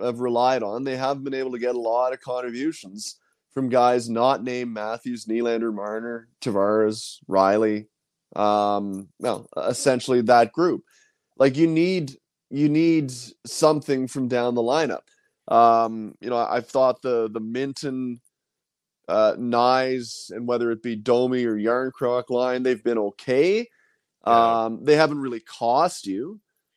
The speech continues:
Speaker 1: but they haven't really generated much either. Um, you know, Max Domi is a guy that I don't think's gotten off to a very good start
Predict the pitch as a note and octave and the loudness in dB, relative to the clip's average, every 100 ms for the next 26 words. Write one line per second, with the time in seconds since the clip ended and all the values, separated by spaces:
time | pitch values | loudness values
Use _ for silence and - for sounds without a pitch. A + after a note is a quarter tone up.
0 | _ - A#2+ C#3 B2+ D3 D3+ C#3+ C#3+ C#3+ | _ -20 0 2 6 6 6 6 6 6
1 | C3+ A#2 C3 C3 B2+ B2 A#2+ A#2 A2+ A2+ | 6 6 4 4 4 4 4 2 0 0
2 | - G#2+ G2+ F#2 - _ _ _ _ _ | 0 -2 0 -2 -8 _ _ _ _ _
3 | A2 A2+ A2+ A2+ A2 A2 A2 _ _ B2+ | 4 6 6 4 -2 -12 -14 _ _ -10
4 | B2 A2 B2+ C#3 C#3 B2 C3 C3+ D3+ D3 | -8 -6 -4 -4 -6 -8 -4 -4 -4 -6
5 | B2+ B2 B2 B2 B2 A#2+ B2+ B2 A#2+ A2 | -6 -4 -2 -2 -2 -4 -6 -10 -14 -8
6 | A#2+ G#2+ A2 G#2 - A#2+ G#2+ A2+ G#2+ G#2 | -2 -2 -2 -6 -6 -6 -4 -2 -2 -2
7 | F#2+ - G#2 F#2 - | -6 -6 -4 -4 -6